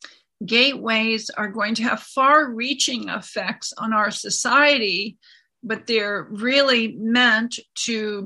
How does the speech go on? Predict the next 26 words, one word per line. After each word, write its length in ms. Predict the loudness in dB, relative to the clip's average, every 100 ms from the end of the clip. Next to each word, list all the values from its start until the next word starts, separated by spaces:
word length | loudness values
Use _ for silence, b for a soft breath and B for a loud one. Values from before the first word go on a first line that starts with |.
| -4
be 260 | 0 0
for 160 | -2 -4
the 200 | -2 0
upliftment 880 | -2 -2 -2 -2 -4 -2 -2 -2 -6
and 200 | -10 -8
the 20 | -8
s-, 340 | -8 -8 -10 -8
and 180 | -6
the 320 | -6 -6 -6 -6
regeneration, 1040 | -6 -2 0 2 0 0 0 0 0 -2 -4
the 160 | -4 -2
upshifting 680 | -2 -2 -2 -4 -6 -6 -6
of 120 | -8
the 160 | -8
Earth's 360 | -6 -6 -8 -10
frequency. 1000 | -8 -8 -8 -8 -8 -10 -12 -12 -12 -16 B B B B
They're 120 | -6 -4
saying 320 | 0 0 2
there 180 | 2 4
are 240 | 2 2 -6 0
currently 760 | 2 2 -2 -6 -6 -6 -10 _ _ _
six 960 | -10 -6 -2 -2 -2 -6 -6 -6 -8 -14 _ 2
Earths, 680 | 4 4 2 -6 -10 -12 -18 _ _ _ _ _ _ _ _ -4
um, 320 | 0 0 -2 -2
in, 540 | 2 4 4 2 -2 -4 -8 _ _ _ _ _ _
um, 560 | 2 4 2 0 -4